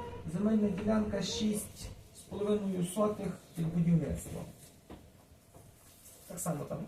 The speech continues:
хата є. Дальше пішли відмови.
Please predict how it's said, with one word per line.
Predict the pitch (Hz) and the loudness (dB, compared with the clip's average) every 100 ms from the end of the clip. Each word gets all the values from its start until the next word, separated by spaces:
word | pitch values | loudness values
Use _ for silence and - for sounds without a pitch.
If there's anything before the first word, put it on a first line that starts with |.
| - | -12
хата | - - - | -6 -2 -2
є. | - - - - - - - - - - - - - - - - - | -2 -6 -8 -8 -8 -8 -12 -16 -18 -16 -16 -16 -16 -18 -18 -20 -8
Дальше | 202 220 - | -2 -2 -2
пішли | - 180 - 214 | -6 -4 2 2
відмови. | 208 180 185 147 139 | 4 2 4 4 4